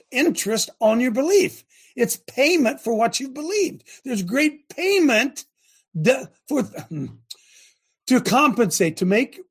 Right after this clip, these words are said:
return of an equivalent for anything done, given, or suffered, as to recompense a person for services, to require, to repay, to return an equivalent.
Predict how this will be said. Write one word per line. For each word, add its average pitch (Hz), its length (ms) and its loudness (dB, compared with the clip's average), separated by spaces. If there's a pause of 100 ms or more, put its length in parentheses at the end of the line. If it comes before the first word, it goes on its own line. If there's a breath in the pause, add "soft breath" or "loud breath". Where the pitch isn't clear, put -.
(120)
return 226 560 0
of 190 180 -2
an 170 100 0
equivalent 202 580 -2
for 165 180 -10
anything 180 560 -2
done, 170 500 0 (600)
given, 165 560 2
or 147 120 -8
suffered, 139 500 -6 (240 loud breath)
as 180 220 0
to 180 320 -2
recompense 226 880 0
a 180 100 -8
person 190 500 -6 (220 soft breath)
for 170 140 -2
services, 165 640 -4 (180 soft breath)
to 190 140 -2
require, 196 760 0 (140)
to 190 100 -6
repay, 190 640 0 (100)
to 185 100 -10
return 240 680 0
an 214 140 -2
equivalent. 175 600 -6